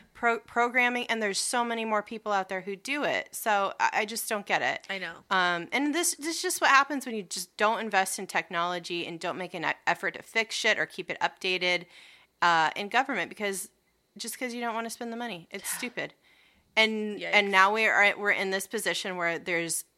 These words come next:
Speaker 1: human lives are just wiped off the board, and we have no idea where the fuck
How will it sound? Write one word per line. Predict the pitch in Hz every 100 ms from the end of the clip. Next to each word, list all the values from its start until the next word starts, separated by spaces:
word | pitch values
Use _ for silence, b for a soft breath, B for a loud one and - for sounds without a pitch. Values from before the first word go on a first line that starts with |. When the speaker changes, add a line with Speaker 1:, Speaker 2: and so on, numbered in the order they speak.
| -
Speaker 1:
human | - - 277 285 302 254
lives | 190 175 185 185 -
are | 180
just | 175 165 - - - - b b b _ _
wiped | 190 202 -
off | 220 220
the | -
board, | 208 185 175 175
and |
we | 165
have | 175 160
no | 175 175 165
idea | 160 156 151 151
where | 147
the | 147
fuck | - 92 -